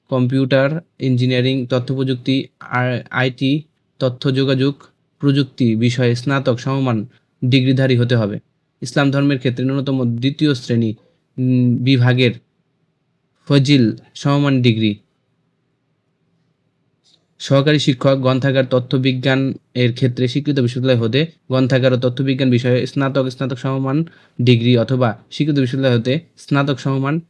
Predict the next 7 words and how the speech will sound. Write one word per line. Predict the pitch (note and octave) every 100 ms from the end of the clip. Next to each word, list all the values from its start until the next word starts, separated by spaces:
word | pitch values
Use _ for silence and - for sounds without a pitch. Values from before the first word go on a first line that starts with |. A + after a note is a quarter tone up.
| - B2
ডিগ্রি | B2+ B2
সহ | B2+ B2+
গ্রন্থাগার | A#2 B2 C3+ C#3 C3 - _ _ -
বিজ্ঞানে | B2 C3+ C3 C3+ C3 A2
ডিপ্লোমা, | A2+ C3 C3 B2+ A2+ G#2 _
ইংরেজি | - C#3+ C#3+ C3
মাধ্যমে | A#2+ A2 B2 B2